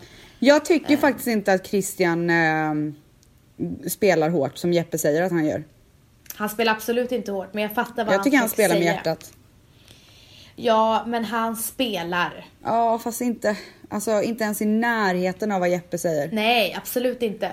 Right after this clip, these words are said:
Speaker 2: Men jag fattar vad Jeppe menar när han säger så här: "Ja, Smile, vi står för att vi är falska och svin." Eh, nej, falska och
Speaker 1: Fast
Speaker 2: spelar.
Speaker 1: jag tycker inte
Speaker 2: Du
Speaker 1: att Christian
Speaker 2: står
Speaker 1: är
Speaker 2: för
Speaker 1: speciellt falsk, om jag ska vara ärlig.
Speaker 2: Nej, men, nej, han är inte falsk, men han spelar.
Speaker 1: Ja, jag
Speaker 2: Han
Speaker 1: tror
Speaker 2: spelar ju för fan med Smile.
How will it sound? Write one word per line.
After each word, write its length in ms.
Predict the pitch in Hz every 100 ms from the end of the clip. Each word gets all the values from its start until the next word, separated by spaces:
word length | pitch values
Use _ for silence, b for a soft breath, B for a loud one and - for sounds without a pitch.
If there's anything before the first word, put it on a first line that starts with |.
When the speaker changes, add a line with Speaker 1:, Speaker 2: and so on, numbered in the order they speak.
| -
Speaker 2:
Men 220 | 226 226
jag 180 | 240 240
fattar 300 | 285 285 240
vad 80 | 240
Jeppe 260 | 233 226
menar 220 | 214 208
när 80 | 196
han 100 | 190
säger 180 | 190 190
så 100 | 190
här: 100 | 196
"Ja, 220 | 233 233
Smile, 420 | 233 233 214 196 196
vi 100 | 214
står 420 | - 247 233 220
för 140 | 220
att 160 | 190 190
vi 260 | 185 175
är 500 | 170 170 160 - -
falska 600 | - 196 175 175 - 214 202
och 120 | 180
svin." 460 | - 185 170 180 - B B B B B
Eh, 100 | 202 185 131 95
nej, 220 | 226 214 -
falska 480 | 214 202 - 196 185
och 120 | 185
Speaker 1:
Fast 120 | 226
Speaker 2:
spelar. 140 | 247 233
Speaker 1:
jag 60 |
tycker 140 | 269 269
inte 120 | 240
Speaker 2:
Du 20 |
Speaker 1:
att 80 | 220
Christian 220 | 233 240
Speaker 2:
står 80 | 208
Speaker 1:
är 40 |
Speaker 2:
för 60 | 220
Speaker 1:
speciellt 420 | - 247 214 165
falsk, 280 | - 147 -
om 80 | 165
jag 100 | 160
ska 80 | 165
vara 100 | 147
ärlig. 140 | 151 -
Speaker 2:
Nej, 340 | 247 262 254 247
men, 300 | 240 233 233 - b b b b b b
nej, 200 | 220 226
han 160 | 226 269
är 40 |
inte 140 | 269
falsk, 520 | 220 - 349 339 185 -
men 100 | 220
han 120 | 220
spelar. 560 | - - 262 285 285 170 - -
Speaker 1:
Ja, 60 | - - -
jag 60 | -
Speaker 2:
Han 100 | 320
Speaker 1:
tror 100 | -
Speaker 2:
spelar 180 | 370 392
ju 80 | 294
för 60 | 294
fan 280 | 339 277 220
med 100 | 240
Smile. 600 | - 277 453 135 143